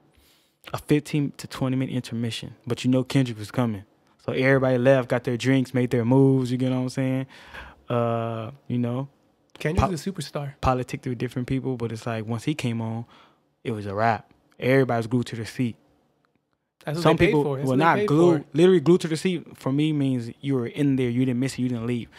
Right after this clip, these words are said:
Speaker 1: But some people were standing up that, that had a seat, you know, unless you were on floor seats. But it's like, I was just shocked. Like, I'm like, "Man, this man, things I don't do it for the gram, I do it for content." I was like, "Man, do they understand?" Like,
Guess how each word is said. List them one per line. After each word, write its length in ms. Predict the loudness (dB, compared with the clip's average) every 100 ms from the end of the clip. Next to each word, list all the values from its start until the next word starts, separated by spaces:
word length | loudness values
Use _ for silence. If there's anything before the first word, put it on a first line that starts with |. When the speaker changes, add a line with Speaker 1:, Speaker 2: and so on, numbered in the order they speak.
| -16 -10
Speaker 1:
But 120 | -4
some 120 | -2 0
people 160 | 0
were 160 | 0 -2
standing 380 | -2 -2 0 0
up 160 | -2
that, 260 | -6 -6 -4
that 80 | -2
had 160 | -4
a 40 | -4
seat, 240 | -8 -8 _
you 100 | -8
know, 200 | -6 -6
unless 240 | -2 -2 -2
you 60 |
were 80 | -4
on 80 | -4
floor 260 | -4 -4 -4
seats. 240 | -8 -12
But 140 | -10
it's 160 | -10 -8
like, 160 | -12 -12 -20 -20 _ -8
I 120 | -4
was 140 | -4 -6
just 120 | -6
shocked. 340 | -2 0 -2
Like, 140 | -10 -8
I'm 120 | -8
like, 160 | -8 -6
"Man, 220 | -6 -4
this 160 | -6 -6
man, 340 | -8 -8 -10 -16 -20 _ _
things 220 | -4 -2
I 120 | -2 -2
don't 200 | -4 -2
do 200 | -2 -2
it 60 |
for 120 | -4 -6
the 100 | -6
gram, 380 | -4 -2 -2 -2
I 80 | -4
do 200 | -4 -6
it 60 |
for 160 | -6 -6
content." 760 | -4 -4 -4 -4 -4 -4 -4
I 60 | -4
was 120 | -4
like, 120 | -4
"Man, 320 | -2 -2 -4 -4
do 140 | 0
they 120 | 2
understand?" 680 | 0 -2 -4 -2 0 0 0
Like, 260 | -2 -4